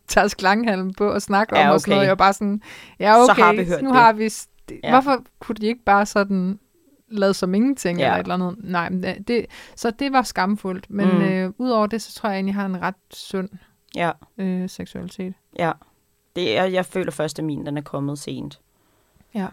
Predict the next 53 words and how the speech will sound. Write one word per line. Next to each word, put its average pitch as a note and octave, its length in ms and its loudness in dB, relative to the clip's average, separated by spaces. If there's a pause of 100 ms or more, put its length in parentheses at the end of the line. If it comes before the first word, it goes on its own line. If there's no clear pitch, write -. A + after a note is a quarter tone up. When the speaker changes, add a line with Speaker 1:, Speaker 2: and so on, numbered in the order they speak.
(120)
Speaker 2:
Også - 240 0
i - 20 -6
forhold E3+ 240 4
til... - 300 -8
Altså - 180 -6
Speaker 1:
Ej, F#3+ 80 4
Speaker 2:
også G3 120 6
Speaker 1:
du F#3+ 40 4
Speaker 2:
i - 20 6
Speaker 1:
har F#3 60 6
så G3 40 6
Speaker 2:
forhold F#3 80 4
Speaker 1:
meget G3+ 160 4
at - 60 -16
glæde G3 180 2
dig A#3 120 0
til, F#3+ 160 -4
Maria. F3 320 -2 (180)
Speaker 2:
Ja, G3 100 6
ja, D4+ 260 6
for G#3+ 240 -4
Speaker 1:
Mm. C4+ 100 -2
Speaker 2:
fanden. C4 480 2
Ja, E3+ 100 2
jamen, A#3 240 0
der F#3 120 -4
sker G#3+ 240 -6
også G3+ 180 -6
gode G#3 160 -4
ting. - 260 -8 (460)
Øhm, F3+ 340 0 (880)
<laughs> - 800 -4
nej, F3+ 260 2
hvad F3 280 0 (360)
Speaker 1:
Er G#3 100 0
det G#3+ 100 2
noget, G#3+ 140 4
du G#3+ 40 -2
vil F#3+ 100 -2
fortælle C4 360 -4
om? G#3+ 140 -4 (1200)
Speaker 2:
Well, D3 140 -2
it C#3 100 -8
depends. - 540 -10 (460)
Hvad D#3 100 -4
vil G#3 80 -2
Speaker 1:
Mm. D#3 40 -2
Speaker 2:
du D#3 60 -4
vide? D#3+ 280 -6 (180)
Speaker 1:
Jeg G#3 140 0
vil G3 120 -2
gerne A3 320 -4
vide, B3 340 -6